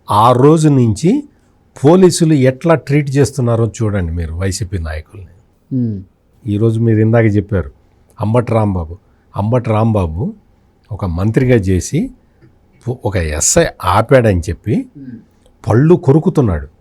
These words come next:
Speaker 1: "నీ దుర్-, నీ అంతు చూస్తా" అంటున్నాడు.
Speaker 2: అవును.
Speaker 1: "చూస్తావా? అంతు చూస్తావా? చూడు, చూడు." ప్రతి వాడు ఏంటంటే ఈ వైసీపీ లీడర్లందరూ "వన్ ఇయర్ అయిపోయింది,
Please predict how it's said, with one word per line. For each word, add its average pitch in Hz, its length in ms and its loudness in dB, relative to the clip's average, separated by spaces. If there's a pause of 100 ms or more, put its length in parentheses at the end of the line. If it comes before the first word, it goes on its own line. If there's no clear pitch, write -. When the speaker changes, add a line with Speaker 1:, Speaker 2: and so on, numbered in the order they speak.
(100)
Speaker 1:
"నీ 104 160 -2 (400)
దుర్-, 113 320 0
నీ 113 180 2
అంతు 127 320 2
చూస్తా" 160 380 2
అంటున్నాడు. 143 440 2 (380)
Speaker 2:
అవును. 143 140 -20 (320)
Speaker 1:
"చూస్తావా? 127 300 2
అంతు 113 160 0
చూస్తావా? 95 520 -6 (120)
చూడు, 156 180 -2 (480)
చూడు." 196 220 0 (260)
ప్రతి 143 360 -4
వాడు 143 520 2
ఏంటంటే 151 500 4
ఈ 127 100 2
వైసీపీ 139 480 2
లీడర్లందరూ 113 880 2 (1400)
"వన్ 151 180 6
ఇయర్ 196 140 6
అయిపోయింది, 185 580 2